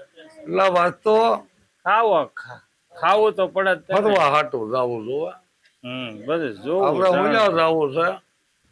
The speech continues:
Speaker 1: ફરવાય તે બધું એમાં આવી જાય.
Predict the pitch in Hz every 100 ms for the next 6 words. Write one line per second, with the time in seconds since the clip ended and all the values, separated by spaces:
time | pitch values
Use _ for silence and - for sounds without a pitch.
0 | _ _ 151 165 175 165 156 147 170 190
1 | 190 _ _ _ 202 202 208 160 151 135
2 | 139 156 113 87 82 78